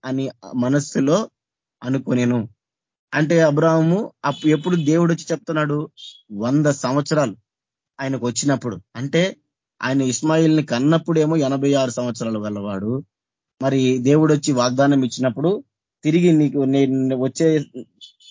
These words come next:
కాలంలో, నెక్స్ట్ కాలంలో ఆమె సంతానం పుడుతుందని" దేవుడు చెప్పినప్పుడు ఆయన నూరేండ్ల గలవాడు. అంటే చూడండి, పద్నాలుగు, పదిహేను సంవత్సరాలు, దాదాపు more than fifteen years, fourteen years,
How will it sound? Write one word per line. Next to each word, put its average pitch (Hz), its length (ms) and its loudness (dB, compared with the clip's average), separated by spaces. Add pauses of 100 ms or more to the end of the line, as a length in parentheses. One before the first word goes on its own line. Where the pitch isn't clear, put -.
(200)
కాలంలో, 151 440 2
నెక్స్ట్ 143 300 0
కాలంలో 147 360 0
ఆమె 131 280 -2 (260)
సంతానం 143 500 2
పుడుతుందని" 143 340 0
దేవుడు 143 340 0
చెప్పినప్పుడు 113 580 -4 (320)
ఆయన 143 160 2
నూరేండ్ల 156 580 6
గలవాడు. 123 460 0 (1120)
అంటే 139 160 -4
చూడండి, 156 480 2
పద్నాలుగు, 127 560 0
పదిహేను 117 380 -2
సంవత్సరాలు, 120 560 -2 (680)
దాదాపు 123 640 0
more 135 220 0
than 143 160 4
fifteen 120 380 -4
years, 113 260 -6 (400)
fourteen 123 340 -2
years, 117 300 -4